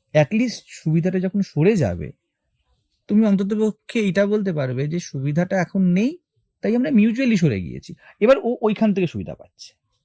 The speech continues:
ঠিক আছে, আমি এখান থেকে সুবিধা পাচ্ছি, তাহলে সম্পর্ক ডিস্ট্রয় হবে না। কিন্তু তুমি তোমার বন্ধুকে বলতে পারো, "কি রে, কেমন আছিস?" পরে কিন্তু এটা এমন একটা জায়গায় চলে যায়, একজন হাজব্যান্ড ওয়াইফের ডিভোর্স হয়ে যেতে পারে,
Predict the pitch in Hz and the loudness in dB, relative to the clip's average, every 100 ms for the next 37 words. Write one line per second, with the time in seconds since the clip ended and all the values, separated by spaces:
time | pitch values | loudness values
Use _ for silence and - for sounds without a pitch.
0 | _ _ - 185 - - - _ _ _ | _ _ -10 -8 -8 -12 -20 _ _ _
1 | _ 294 370 359 370 349 302 269 254 247 | _ -4 -2 -2 0 2 2 2 4 4
2 | 214 - - 190 196 _ - _ - 185 | 4 -2 -10 -12 -14 _ -20 _ -2 0
3 | 202 196 208 165 143 - 190 135 98 80 | 2 2 2 2 0 0 0 0 -2 -6
4 | 82 - - - - _ _ - 208 220 | -10 -14 -16 -20 -20 _ _ -4 0 2
5 | 202 202 202 190 175 180 165 156 151 214 | 4 4 4 2 2 0 0 -2 -2 -2
6 | 107 - _ _ _ _ 170 165 113 - | -4 -8 _ _ _ _ 4 4 2 -4
7 | - - _ _ _ _ _ _ _ - | -18 -20 _ _ _ _ _ _ _ -2
8 | 127 143 165 156 180 - 147 165 - - | 0 2 2 2 0 0 -4 -4 -6 -4
9 | 135 156 185 196 156 143 165 170 143 131 | 0 2 2 2 2 4 2 2 0 0
10 | 101 78 - _ _ _ _ _ 156 190 | -2 -8 -16 _ _ _ _ _ 0 4
11 | 190 185 208 202 202 190 220 262 185 139 | 4 4 2 2 2 2 0 -2 -2 -2
12 | 104 - - - | -4 -8 -12 -16